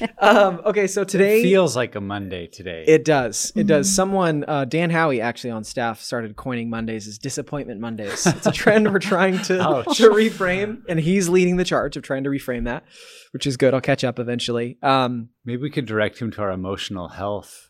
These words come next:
Speaker 2: uh,
Speaker 1: <laughs>
Speaker 2: podcast we did back
Speaker 1: Yeah,
Speaker 2: in December.
Speaker 1: webinar, yeah.
Speaker 2: Or
Speaker 1: And
Speaker 2: the
Speaker 1: the webinar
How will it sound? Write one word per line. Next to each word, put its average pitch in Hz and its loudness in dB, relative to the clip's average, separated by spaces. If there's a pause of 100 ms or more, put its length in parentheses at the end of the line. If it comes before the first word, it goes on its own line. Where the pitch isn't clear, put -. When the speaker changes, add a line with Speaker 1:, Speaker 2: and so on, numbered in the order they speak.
(140)
Speaker 2:
uh, 104 -4
Speaker 1:
<laughs> - 0
Speaker 2:
podcast 98 -4
we - 2
did - -2
back 202 2
Speaker 1:
Yeah, 143 -2
Speaker 2:
in - -6
December. 147 4
Speaker 1:
webinar, 165 -2
yeah. 120 -6 (340)
Speaker 2:
Or 131 4
Speaker 1:
And 156 6
Speaker 2:
the 156 6
Speaker 1:
the - 6
webinar 165 8